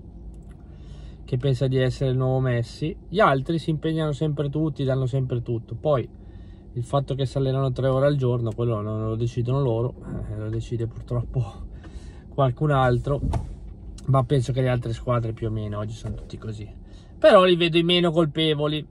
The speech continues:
i meno colpevoli rispetto a tutto il resto. Oggi ci sono un po' di cose da dire. Allora, partiamo da ieri.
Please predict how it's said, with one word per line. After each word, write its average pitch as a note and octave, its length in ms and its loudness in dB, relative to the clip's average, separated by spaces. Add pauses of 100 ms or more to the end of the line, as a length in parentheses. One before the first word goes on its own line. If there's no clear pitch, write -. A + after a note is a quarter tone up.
(140)
i D3 100 -6
meno D3 260 -2
colpevoli A#2 800 -2
rispetto B2+ 520 -4
a - 20 -2
tutto A#2+ 260 -6
il A2+ 80 -2
resto. - 380 -12 (720)
Oggi D#4 240 8
ci F#3 60 -2
sono A3 220 8
un G#3+ 40 6
po' C#4+ 160 10
di C4 100 2
cose F#3+ 280 4
da D3 100 2
dire. A#2+ 320 -2 (460)
Allora, E3+ 180 2
partiamo G3 380 2
da D3+ 100 2
ieri. A2+ 420 -6